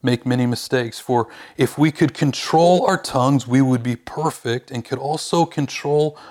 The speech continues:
ourselves in every other way. The E S V says this, "is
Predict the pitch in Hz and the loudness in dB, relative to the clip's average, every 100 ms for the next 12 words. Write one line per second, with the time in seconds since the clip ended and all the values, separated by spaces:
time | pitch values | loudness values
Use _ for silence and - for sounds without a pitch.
0 | - 123 - - 151 120 120 120 120 - | -6 -4 -4 -4 0 0 0 0 -2 0
1 | 131 131 139 143 127 127 123 123 113 117 | 0 0 -4 -6 -6 -6 -6 -8 -10 -8
2 | 135 147 - 135 135 - - - - - | -4 -4 -4 -2 -2 -4 -20 -18 -4 2
3 | 127 120 123 117 - - - - 135 123 | 2 4 2 2 -2 -12 -18 0 0 0